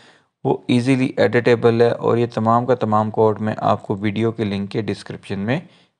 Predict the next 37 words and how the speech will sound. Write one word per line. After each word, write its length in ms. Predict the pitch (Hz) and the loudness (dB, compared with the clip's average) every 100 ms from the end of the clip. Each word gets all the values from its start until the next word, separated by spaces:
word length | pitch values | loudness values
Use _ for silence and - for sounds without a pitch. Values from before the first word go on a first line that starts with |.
| - | -16
दे 220 | - 95 | -4 -2
दूँगा। 320 | 92 85 80 - _ _ _ _ _ _ _ _ _ _ _ - | -2 -8 -10 -12 _ _ _ _ _ _ _ _ _ _ _ -2
For 100 | 120 127 | 0 0
example 440 | 123 127 127 127 | 0 -2 0 -2
ये 200 | 135 135 | -2 -2
एक 120 | 127 | -4
मैंने 200 | 123 113 | -2 -2
कोड 420 | - - 117 113 117 | -4 -4 2 2 2
ओपन 280 | 110 135 | -2 -4
किया 240 | 127 123 120 | -4 2 2
हुआ 160 | 117 | 6
है, 80 | 117 | 4
इसको 220 | 110 - | 2 -4
मैं 120 | 107 107 | -6 -6
सबको 380 | - - - | -6 -6 -6
कॉपी 320 | - 110 - 123 | -2 -2 -2 -2
करता 340 | 120 120 127 | -2 -2 -2
हूँ 280 | 113 113 113 _ _ _ _ _ _ | -2 -2 -4 _ _ _ _ _ _
और 580 | - 117 104 104 104 104 | -6 -4 -2 0 0 0
यहाँ 280 | 110 98 113 | -2 -2 -2
पर 160 | 117 110 | 0 0
आके 280 | 104 - 107 | -2 -4 -8
इसको 280 | - 117 143 _ _ _ _ _ _ _ | -4 -2 -2 _ _ _ _ _ _ _
पेस्ट 320 | 123 107 107 - | -6 -4 -6 -10
करता 280 | - - | -12 -12
हूँ। 140 | - 113 _ _ _ _ _ _ _ _ | -18 -18 _ _ _ _ _ _ _ _
तो 100 | - | -10
देखें 360 | 117 113 - 107 - _ _ - | -4 -4 -4 -12 -14 _ _ -4
इस 180 | 143 - | -4 -2
तरह 200 | 139 113 | 0 0
से 200 | 110 120 | -2 -4
ये 80 | 110 | -2
मेरे 280 | 104 107 104 | -2 -2 0
पास 360 | 110 135 - _ _ | 0 0 -4 _ _
क्रिएट 420 | 104 101 107 113 | -8 -4 -4 -2
हो 120 | 101 98 | -4 -4
गया। 200 | 80 | -6